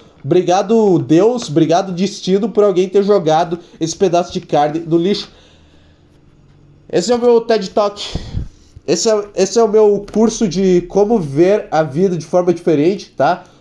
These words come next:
Como ser grato pelas coisas. O mendigo, ele fica grato quando ele vê que alguém jogou um, um, um pãozinho com manteiga no lixo. Ele fica grato. Ele fica grato, porque aí ele vai lá e pega. Então, a lição disso é que você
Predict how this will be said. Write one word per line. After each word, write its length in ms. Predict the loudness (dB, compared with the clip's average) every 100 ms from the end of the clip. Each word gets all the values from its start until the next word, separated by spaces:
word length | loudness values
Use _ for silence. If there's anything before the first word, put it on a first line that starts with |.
| _ -4
Como 160 | -2
ser 260 | 0 -2 0
grato 400 | 2 2 0 0
pelas 280 | 0 0 0
coisas. 420 | 0 0 0 -10 -20 -12
O 40 |
mendigo, 600 | -4 -2 0 0 0 2
ele 120 | 0 -2
fica 240 | -4 0
grato 360 | 2 2 0 0
quando 180 | 0
ele 320 | 2 0 0 -2
vê 240 | 0 0
que 100 | 2
alguém 240 | 0 0
jogou 540 | 0 0 2 2 0 -4 -18 -8
um, 200 | -6 -6 -8 -6
um, 640 | -6 -4 -6 -6 -10 -10
um 200 | -10 -10 -4
pãozinho 540 | -2 0 -2 -2 -4
com 80 | -2
manteiga 520 | 0 0 0 0 0
no 80 | 0
lixo. 400 | 0 0 -2 -2
Ele 100 | -4
fica 260 | -4 -4 0
grato. 420 | 0 0 -4 -16 _ _ _ _ _ _ _ _
Ele 120 | -4
fica 240 | -2 -2 -2
grato, 340 | -2 -4 -6
porque 160 | -4 2
aí 80 | 2
ele 100 | 4
vai 140 | 2
lá 100 | 0
e 40 |
pega. 440 | -2 -2 -2 -2 -8 -18 _ _ _ _ _ _ _ _ -20 _ _ _ _ _ _ _ _ _ -20 -16
Então, 340 | -8 0 2 2
a 60 |
lição 500 | -2 -4 -2 -2 0
disso 300 | -2 -2 -2
é 60 | -4
que 100 | 0
você 480 | -2 2 2 2